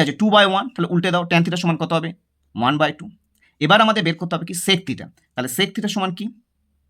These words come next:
sec theta অতিভুজ by ভূমি, তাহলে অতিভুজ sec theta সমান অতিভুজ by ভূমি। এখন অতিভুজের মান কত আমরা শিখ-, দেখলাম? অতিভুজ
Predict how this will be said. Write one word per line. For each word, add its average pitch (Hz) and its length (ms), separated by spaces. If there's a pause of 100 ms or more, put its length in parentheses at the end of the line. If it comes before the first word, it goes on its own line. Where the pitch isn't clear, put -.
(720)
sec 180 200
theta 202 140 (760)
অতিভুজ 196 380
by 190 180
ভূমি, 190 180 (760)
তাহলে 113 140 (120)
অতিভুজ 175 420 (1600)
sec 160 200
theta 165 200
সমান 175 160 (180)
অতিভুজ 170 500 (1080)
by 123 240 (640)
ভূমি। 92 220 (1000)
এখন - 220
অতিভুজের 196 420
মান 180 180
কত 170 160
আমরা 180 180
শিখ-, - 200 (380)
দেখলাম? 185 260 (540)
অতিভুজ 175 300